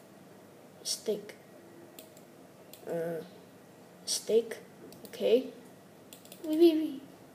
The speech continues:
Oh yeah, four steak is enough. Uh, I still need to make a little bit more.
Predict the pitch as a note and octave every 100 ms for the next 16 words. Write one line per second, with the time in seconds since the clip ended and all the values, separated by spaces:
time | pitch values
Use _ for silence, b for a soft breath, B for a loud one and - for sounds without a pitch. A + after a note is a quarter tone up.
0 | - D#4 D4+ B3+ A#3 G#3 - - G#3+ -
1 | A3 G#3+ - - - E3+ F#3+ A#3+ - -
2 | - - G#3 G#3 F#3+ F#3+ - B3 A#3 A3
3 | G#3+ G#3+ F#3 G#3 G3+ F3+ G3 G#3+ B3